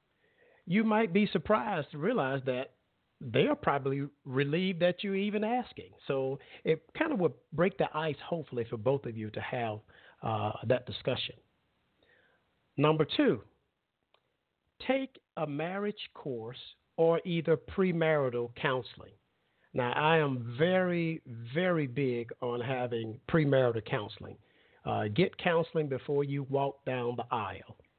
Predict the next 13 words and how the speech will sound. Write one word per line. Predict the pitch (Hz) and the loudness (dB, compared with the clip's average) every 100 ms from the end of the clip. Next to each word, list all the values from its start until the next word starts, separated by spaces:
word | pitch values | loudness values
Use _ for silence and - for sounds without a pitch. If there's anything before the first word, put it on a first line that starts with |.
| _ _ _ - - - - | _ _ _ -20 -20 -20 -4
So | 190 165 160 - _ _ _ _ _ _ _ _ | 4 6 6 2 _ _ _ _ _ _ _ _
if | 269 269 - - | 4 4 4 -4
you | 180 160 277 285 302 | -4 2 4 4 2
and | 170 180 180 | 2 2 2
your | 208 226 - | 0 0 -2
soon-to-be | - 240 226 190 208 - | -4 -2 -2 0 -2 -2
spouse | - 147 101 117 - - _ _ _ _ _ _ _ _ - | -2 -2 -2 -8 -12 -20 _ _ _ _ _ _ _ _ -4
plan | - 156 165 | 2 4 4
to | 185 | 4
walk | 160 175 170 | 2 2 0
down | 160 165 | 0 0
the | - | -4
aisle | 120 92 90 135 | -6 -8 -12 -14